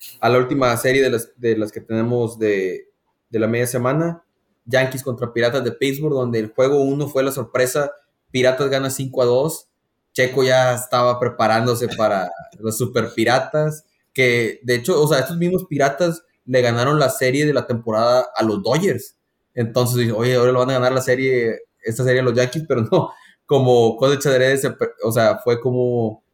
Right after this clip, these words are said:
les prendieron un cohete a los Yankees y el juego dos lo gana dieciséis a cero los Yankees.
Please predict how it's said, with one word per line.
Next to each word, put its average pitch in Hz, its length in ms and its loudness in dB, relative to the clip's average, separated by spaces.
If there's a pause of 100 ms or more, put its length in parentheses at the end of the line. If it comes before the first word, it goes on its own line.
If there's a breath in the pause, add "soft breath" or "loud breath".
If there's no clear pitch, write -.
les 117 140 -4
prendieron 120 360 2
un 131 140 -4
cohete 127 300 0
a - 20 -2
los 117 140 2
Yankees 156 500 -2
y 117 280 -2
el 104 100 -8
juego 123 280 2
dos 127 140 4
lo 123 100 2
gana 120 220 0
dieciséis 117 560 -2
a 117 60 -2
cero 120 240 0
los 113 160 0
Yankees. 120 480 -4